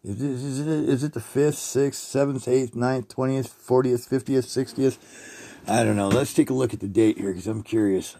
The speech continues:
What is the date? I know it's Sunday. March sixth. Why, good God, it is. March sixth. Okay, so here we are at another Sunday broadcast. And, um, you know,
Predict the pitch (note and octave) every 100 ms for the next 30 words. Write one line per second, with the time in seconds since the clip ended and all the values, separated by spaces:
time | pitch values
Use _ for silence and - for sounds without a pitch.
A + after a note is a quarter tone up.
0 | _ G#2+ A#2 A2 F#2 F#3 F3 _ G2 C#3
1 | E3+ - C3+ A#2+ F#2 F#2 - _ _ _
2 | _ - B3+ A#3 - B3+ B3 D#3+ - D3+
3 | F3 D#3+ B2+ - A3+ F#3+ C3 G3 G3 F3+
4 | C3+ G2+ - - - - - _ C3+ E3+
5 | - D#3+ C3 - C#3 - C#3 A#2 B2+ A2+
6 | C3+ E3 D#3+ D#3 C3 C3 C#3 A#2+ G#2 _
7 | _ _ _ _ - - E3+ E3+ E3 E3
8 | D3+ C#3 B2 C3+ G#2+ G#2 - A#2 A2+ A2+
9 | G#2+ G2 _ _ - - D3+ D#3 D#3 C#3+